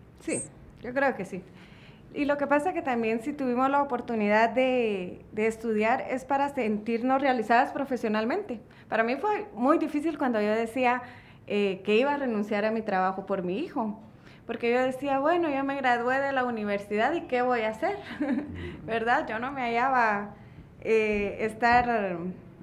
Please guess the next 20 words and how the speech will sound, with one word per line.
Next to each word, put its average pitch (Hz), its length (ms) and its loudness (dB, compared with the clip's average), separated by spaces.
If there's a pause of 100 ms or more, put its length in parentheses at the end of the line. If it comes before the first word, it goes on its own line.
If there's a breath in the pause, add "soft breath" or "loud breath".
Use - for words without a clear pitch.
(440)
solo 285 300 4
cuidando 262 340 4
al 262 160 2
niño, 415 260 2
¿verdad? 226 300 4
Pero 262 160 2
me 254 140 2
vinieron 254 400 2
tantas 339 420 2
bendiciones 254 640 0
para 214 300 0
poder 220 220 0
trabajar 233 440 0
desde 330 380 0
mi 240 160 -2
casa, 226 400 -4 (560 loud breath)
que 220 100 2
yo 233 140 6
lo 247 120 4
hago, 233 360 2